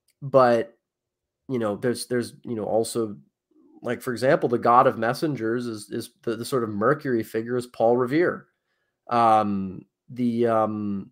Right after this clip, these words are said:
the, you know, the, the, the god king is the, is the serpent Amaru, um, which some say America is named after.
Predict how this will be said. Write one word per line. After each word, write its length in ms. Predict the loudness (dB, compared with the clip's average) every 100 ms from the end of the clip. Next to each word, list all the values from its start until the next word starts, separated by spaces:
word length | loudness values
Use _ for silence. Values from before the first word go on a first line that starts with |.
| _
the, 680 | -2 0 0 -2 -2 -6 -10 _ _ _ _ _ _ _ _ _ _ _ _ _ _ _ _ _ _ _ -10
you 100 | -6
know, 120 | -2
the, 160 | 0 -2
the, 200 | -2 -4
the 140 | -4
god 420 | -2 2 4 4
king 340 | 0 -2 0 -2
is 160 | -4
the, 220 | -2 -2 -2
is 240 | -4 -8
the 100 | -8
serpent 500 | -6 -2 0 -2 -4
Amaru, 580 | -2 0 2 2 -2 -12 _ _ _ _ _ _ -4
um, 240 | 0 0
which 120 | 0
some 240 | 0 0 0
say 220 | 2 2
America 440 | 4 4 4 2 -4
is 120 | -4
named 240 | -6 -4
after. 540 | -4 -4 -6 -10 -10